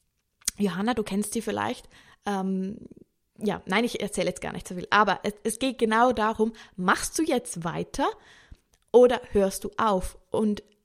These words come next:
ich hatte eben das Interview mit Ursula Egler und sie hat auch nochmal gesagt, die meisten hören einfach zu früh auf. Und ich würde da sagen, das ist genau der Punkt.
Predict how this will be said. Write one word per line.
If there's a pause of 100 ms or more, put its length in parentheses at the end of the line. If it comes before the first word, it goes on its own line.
ich
hatte
eben
das
Interview
mit
Ursula
Egler
und
sie
hat
auch
nochmal
gesagt, (840)
die
meisten (300)
hören
einfach
zu
früh
auf. (220)
Und
ich
würde
da
sagen,
das
ist
genau
der
Punkt.